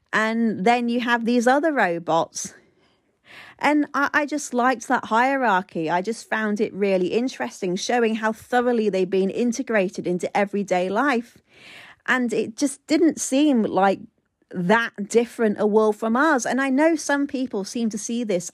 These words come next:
as a flaw when it happens in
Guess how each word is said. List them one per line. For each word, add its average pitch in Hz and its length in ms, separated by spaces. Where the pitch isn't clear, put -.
as 214 280
a 202 120
flaw 208 600
when 196 220
it 190 140
happens 175 500
in 156 300